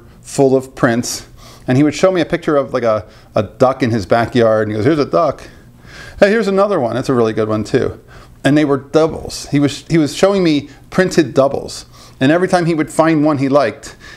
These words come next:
he would see the next one, and he would give it to me as if it's a new picture, but it's the exact same picture. And I don't think he knew it, and I just let him continue to show me. But there was a story that became too repetitive for me.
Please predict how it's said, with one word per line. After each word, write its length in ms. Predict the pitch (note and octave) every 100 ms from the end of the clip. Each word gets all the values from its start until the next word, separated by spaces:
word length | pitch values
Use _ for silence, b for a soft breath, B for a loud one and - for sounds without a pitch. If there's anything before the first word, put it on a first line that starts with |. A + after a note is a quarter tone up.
| B
he 120 | -
would 120 | C#3
see 200 | - D#3
the 100 | C3+
next 340 | C3+ E3+ - A2+
one, 300 | G2 G#2 - B B -
and 120 | A#2+
he 80 | C3+
would 140 | B2+
give 160 | C3+ C3
it 80 | -
to 80 | C#3
me 120 | C3+
as 160 | A#2+
if 140 | B2 A#2+
it's 100 | C3+
a 60 |
new 180 | B2 C3
picture, 320 | C3 E3 G#2
but 100 | G2
it's 100 | G#2
the 120 | - A#2
exact 320 | A2 C#3+ -
same 200 | C#3+ B2+
picture. 420 | F3 - - - - B B B B
And 600 | A#2 A#2+ A#2+ A2+ A2+ G#2+ B B
I 80 | C#3+
don't 100 | F3
think 140 | E3
he 160 | D#3 C#3
knew 300 | D3 E3+ A#2+
it, 120 | A2+
and 140 | A#2
I 100 | A#2+
just 460 | B2+ B2 - - - - B B B -
let 200 | C3 C3
him 220 | C3+ B2
continue 480 | B2+ A#2 C3+ B2 A#2+
to 120 | G2+
show 220 | - C#3+
me. 260 | G#2+ F#2+ - B B B B -
But 340 | B2+ - - B B B
there 220 | C3+ E3+ F#3+
was 100 | C#3+
a 100 | B2+
story 380 | - C3 C3
that 140 | C3 A#2+
became 340 | B2+ C#3 C3+
too 160 | - D3
repetitive 540 | C#3+ F3+ G3 D3 A2+
for 100 | -
me. 300 | D#3+ F#3 A2+